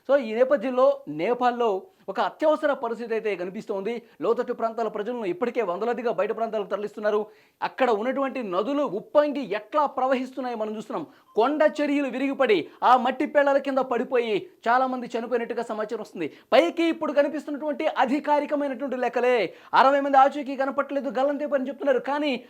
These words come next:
అది వంద దాటిపోయి ఉంటుందని ఒక సమాచారం కనిపిస్తోంది. ఆ జల ప్రళయం దాటికి ఎప్పుడు ఏం జరుగుతుందో అర్థం కాదు. నేపాల్లో ఉన్నటువంటి ఒక భయంకరమైనటువంటి పరిస్థితులు ఇప్పుడు మీరు స్క్రీన్ మీద చూస్తున్నారు. ఇంకా వర్షాలు పడతాయంట, నదులు ఉప్పొంగి ప్రవహిస్తున్నాయి,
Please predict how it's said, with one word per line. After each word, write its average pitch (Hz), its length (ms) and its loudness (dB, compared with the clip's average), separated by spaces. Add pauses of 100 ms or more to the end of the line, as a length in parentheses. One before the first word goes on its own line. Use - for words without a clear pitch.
(100)
అది 262 180 2 (140)
వంద 294 180 0
దాటిపోయి 302 680 2
ఉంటుందని 269 340 -4
ఒక 262 160 -4
సమాచారం 240 420 -6
కనిపిస్తోంది. 208 440 -4 (340)
ఆ 180 140 4 (240)
జల 240 160 4 (140)
ప్రళయం 247 340 -2
దాటికి 254 340 0 (160)
ఎప్పుడు 277 240 -4
ఏం 254 300 -2
జరుగుతుందో 262 380 -2
అర్థం 233 360 -2
కాదు. 240 220 2 (480)
నేపాల్లో 254 540 2
ఉన్నటువంటి 247 560 -4
ఒక 240 80 -6 (120)
భయంకరమైనటువంటి 262 640 -2 (120)
పరిస్థితులు 233 400 0 (260)
ఇప్పుడు 214 200 -4
మీరు 240 180 0
స్క్రీన్ 233 300 -6
మీద 226 140 -6
చూస్తున్నారు. 208 340 -2 (260)
ఇంకా 269 160 2 (100)
వర్షాలు 269 380 0
పడతాయంట, 254 420 0 (300)
నదులు 277 220 2
ఉప్పొంగి 294 360 -2
ప్రవహిస్తున్నాయి, 262 560 2